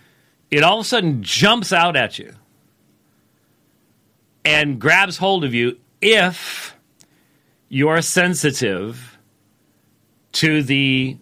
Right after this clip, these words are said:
Hebrew scripture echo that you always must be looking for in the New Testament, and especially must be extremely sensitive to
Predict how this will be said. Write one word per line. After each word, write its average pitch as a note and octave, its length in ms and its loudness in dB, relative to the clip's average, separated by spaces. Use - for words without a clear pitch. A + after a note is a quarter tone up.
Hebrew G3+ 920 0
scripture E3+ 960 -2
echo A2 540 -2
that C3+ 320 -2
you D3+ 320 0
always E3+ 540 2
must D3+ 240 0
be D3 100 0
looking C3+ 280 0
for B2 200 0
in A2 60 0
the G#2+ 60 -2
New G2+ 100 -2
Testament, G2+ 640 -6
and C3+ 220 0
especially F3+ 760 0
must D#3 640 -2
be C#3 360 0
extremely C#3 1200 0
sensitive C3+ 580 0
to - 420 -8